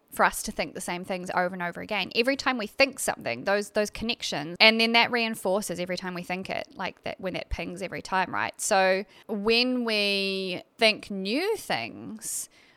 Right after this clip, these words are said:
our brain is actually having to create physically new connections. So it is really important, I think,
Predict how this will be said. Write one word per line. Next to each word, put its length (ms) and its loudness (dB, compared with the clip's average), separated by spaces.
our 140 6
brain 300 8
is 100 0
actually 280 2
having 440 0
to 140 -8
create 560 -4
physically 600 -4
new 440 -2
connections. 960 -8
So 480 6
it 240 6
is 360 6
really 200 0
important, 720 0
I 180 0
think, 520 -6